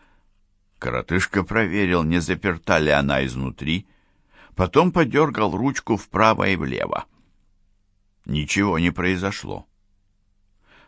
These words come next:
Патти не сводила с него глаз. Он потянул сильнее. Затем положил мясистую ладонь на стену и дернул. Ничего.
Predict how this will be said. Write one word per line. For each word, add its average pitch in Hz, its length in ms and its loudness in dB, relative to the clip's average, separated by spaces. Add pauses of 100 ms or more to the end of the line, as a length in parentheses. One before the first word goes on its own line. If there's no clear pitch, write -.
(180)
Патти 101 520 2
не 101 140 2
сводила 90 540 0
с 104 120 -6
него 85 280 0
глаз. 62 540 -8 (1200)
Он 101 200 6
потянул 107 500 2
сильнее. 69 720 -2 (840)
Затем 101 420 4
положил 107 480 2
мясистую 95 680 0
ладонь 80 400 2
на 73 200 0
стену 202 600 0
и 208 140 0
дернул. 85 760 2 (1600)
Ничего. 80 760 -2